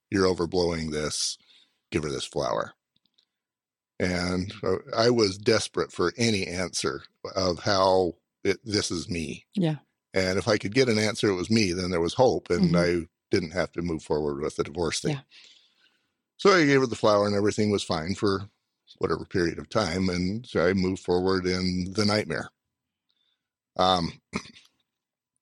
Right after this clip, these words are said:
Speaker 1: I thought that, you know, that every marriage should be forever too. I think we all do.
Speaker 2: Yeah.
Speaker 1: But when it's, when it's not, what I learned in my life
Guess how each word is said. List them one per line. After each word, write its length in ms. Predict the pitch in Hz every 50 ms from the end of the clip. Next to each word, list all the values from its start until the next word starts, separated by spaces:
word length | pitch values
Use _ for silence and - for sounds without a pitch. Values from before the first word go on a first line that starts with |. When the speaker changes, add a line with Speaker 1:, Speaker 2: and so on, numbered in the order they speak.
| _ _ _ _ _ - - - -
Speaker 1:
I 140 | 147 143
thought 300 | 135 - 123 104 107 -
that, 200 | - 117 117 113 - - - - 143 -
you 140 | - 131 131
know, 180 | 113 101 95 107 110
that 100 | 110 107
every 220 | 104 95 92 101 101
marriage 340 | 101 101 90 92 95 98 -
should 200 | - - 98 87
be 100 | 90 82
forever 340 | - - 87 82 82 80
too. 260 | - - - 135 92 64
I 40 |
think 220 | - - 92 - -
we 100 | 92 82
all 160 | 80 76 71
do. 160 | 78 113 110
Speaker 2:
Yeah. 120 | 226 233 170 - _ _ _ _ _ _ _ _ _ _ _ _ _ _ _ _ _ _ _ _ _ _ _ -
Speaker 1:
But 200 | 120 113 82 87
when 180 | 127 143 151
it's, 460 | 110 80 - - - - - - - - - _ _ _
when 120 | - 139 147
it's 220 | 147 - - -
not, 760 | 107 101 110 117 117 80 64 67 69 - - - - - - _ _ _ _ _ _ _ _ _ _ _ _ _ _ _ _ _ _ _ _ _ _ _ _ _ _ _ _ _ _ _ _ _ _ _ _ _ _ _ _ _ _ _ _ _ _ _ -
what 160 | - 95 110
I 60 | 127
learned 240 | 127 117 104 98 92
in 80 | 82
my 140 | 76 90 110
life 360 | 123 139 151 175 196 202 -